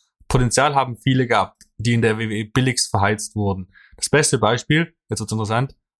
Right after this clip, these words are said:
war für mich ein Braun Strowman. Er war unterhaltsam, hatte für seine Statur ein echt tolles Moveset und konnte mit dem Publikum toll interagieren.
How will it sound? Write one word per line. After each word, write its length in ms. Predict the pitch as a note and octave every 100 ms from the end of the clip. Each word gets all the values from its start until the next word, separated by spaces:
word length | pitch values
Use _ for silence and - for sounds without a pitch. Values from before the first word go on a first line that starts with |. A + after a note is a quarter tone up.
| -
war 120 | A#2+
für 100 | A#2
mich 320 | B2 C#3+ -
ein 160 | B2 A#2
Braun 260 | A2 A#2+ B2
Strowman. 640 | - A#2 A#2+ A2 F#2+ - _ -
Er 120 | A2+
war 100 | A2
unterhaltsam, 600 | A2 G#2+ C3 D3 D3+ D3 - _ _
hatte 280 | - D#3 E3
für 100 | B2+
seine 220 | A#2+ A#2
Statur 440 | - A#2 A#2+ C3 A2
ein 160 | A2 - -
echt 300 | D3 C#3+ -
tolles 340 | C3+ B2 A2+
Moveset 440 | B2+ C#3 - D3+ C3
und 120 | A#2+
konnte 280 | A#2+ B2 B2
mit 140 | A#2
dem 100 | A2
Publikum 380 | B2 - A#2+ A2+
toll 180 | A#2 A2+
interagieren. 640 | A2 A2 G#2 G2+ G2 G2